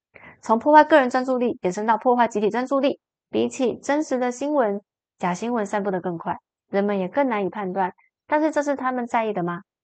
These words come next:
不是，他们不在意。书中用一句很严厉的话来总结这个章节，作者说：“人类正在集体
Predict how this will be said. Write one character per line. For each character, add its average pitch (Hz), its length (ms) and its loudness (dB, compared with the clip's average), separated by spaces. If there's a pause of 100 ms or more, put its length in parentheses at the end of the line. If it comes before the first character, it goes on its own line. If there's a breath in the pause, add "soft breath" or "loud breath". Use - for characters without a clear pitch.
不 185 100 -2
是， 180 280 -4
他 196 100 -6
们 185 140 -2
不 175 120 -6
在 170 260 -6
意。 165 180 -8 (380)
书 262 180 0
中 285 160 2
用 285 100 4
一 269 60 0
句 269 160 0
很 226 160 -2
严 202 100 0
厉 240 80 -4
的 226 140 -2
话 240 180 0
来 196 140 0
总 180 240 -4
结 180 100 -2
这 202 100 -4
个 208 120 -2
章 190 240 -6
节， - 260 -10 (400)
作 311 160 4
者 233 160 2
说： 214 560 0
“人 214 240 2
类 285 180 4
正 262 200 -2
在 247 160 0
集 180 220 -4
体 - 220 -8